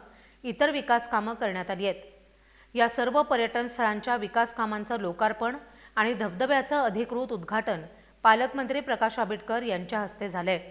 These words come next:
याप्रसंगी कोल्हापूर वन विभागाचे उपवनसंरक्षक धैर्यशील पाटील, सहाय्यक वनसंरक्षक विलास काळे, गारगोटी वनक्षेत्राचे वनक्षेत्रपाल अविनाश तायनाक,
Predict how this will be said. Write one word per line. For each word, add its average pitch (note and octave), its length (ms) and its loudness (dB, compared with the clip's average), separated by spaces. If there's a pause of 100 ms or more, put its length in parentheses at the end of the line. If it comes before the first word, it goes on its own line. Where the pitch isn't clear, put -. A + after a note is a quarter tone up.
(760)
याप्रसंगी A#3+ 580 2
कोल्हापूर A3+ 540 2
वन A3 200 0
विभागाचे G#3+ 580 0
उपवनसंरक्षक A3+ 1120 -2 (120)
धैर्यशील G3 420 -6
पाटील, G3+ 440 0 (580)
सहाय्यक B3+ 460 4
वनसंरक्षक A#3+ 840 -2
विलास G3+ 320 -2
काळे, G3+ 380 0 (500)
गारगोटी A3+ 440 6
वनक्षेत्राचे A#3+ 800 0
वनक्षेत्रपाल G#3 880 0
अविनाश G3+ 460 -2
तायनाक, G3 340 -2